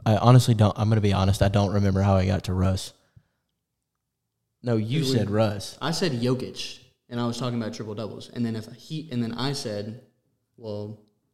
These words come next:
Speaker 2: Russ put up all those triple doubles, and he don't have that killer instinct."
Speaker 1: You said Russ was clutch as hell.
Speaker 2: I did say Russ was clutch, but I didn't bring up Russ to begin with. He did.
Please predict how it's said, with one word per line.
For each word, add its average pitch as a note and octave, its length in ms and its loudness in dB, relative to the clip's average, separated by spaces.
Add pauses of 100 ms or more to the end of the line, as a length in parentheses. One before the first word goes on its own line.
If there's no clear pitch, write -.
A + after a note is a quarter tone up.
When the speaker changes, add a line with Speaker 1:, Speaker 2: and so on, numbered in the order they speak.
(100)
Speaker 2:
Russ A#2 280 -4
put A#2 160 -8
up G#2 100 -8
all G#2+ 120 -6
those G#2 160 -8
triple A2+ 200 -10
doubles, A2 380 -12
and G#2+ 100 -16
he A#2+ 160 -10
don't A2+ 160 -10
have G2+ 120 -12
that G#2+ 100 -14
killer G#2+ 240 -16
instinct." G#2+ 440 -14 (2000)
Speaker 1:
You G#3 160 -2
said G#3+ 220 4
Russ F#3+ 240 4
was E3 100 0
clutch G3 300 2
as F3 140 -2
hell. A3 500 0
Speaker 2:
I D3 100 -8
did G3 180 -4
say A#2 160 0
Russ A#2 280 -2
was A2+ 100 -6
clutch, A2+ 420 -8
but C#3 120 -4
I C3+ 80 0
didn't C#3+ 320 0
bring D3+ 280 0
up D3+ 200 0
Russ D3 280 0
to C#3 80 -6
begin C3 300 -2
with. - 300 -10 (260)
He G3 240 -2
did. G#2+ 300 0